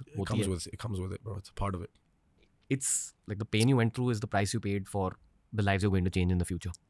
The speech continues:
Speaker 1: Yes, sir। Yeah, yeah। I
Speaker 2: Well,
Speaker 1: believe, believe in that।
Speaker 2: you're, you're on a blessed path, bhai।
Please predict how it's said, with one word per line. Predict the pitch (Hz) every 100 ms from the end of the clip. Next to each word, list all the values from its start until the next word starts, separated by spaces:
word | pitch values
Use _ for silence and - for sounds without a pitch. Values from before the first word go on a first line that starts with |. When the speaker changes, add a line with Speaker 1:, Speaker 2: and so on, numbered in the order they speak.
| - - 110
Speaker 1:
Yes, | 92 -
sir। | - - _ _ _ _ _ -
Yeah, | 113 98
yeah। |
I | 101 _ _ _ _ -
Speaker 2:
Well, | 131
Speaker 1:
believe, | 139 135 107 -
believe | 104 101
in | 104
that। | 113 _ _ _ _ _ _ 139
Speaker 2:
you're, | 147 147
you're | 139 143
on |
a | 147
blessed | 117 -
path, | 92 85
bhai। | 82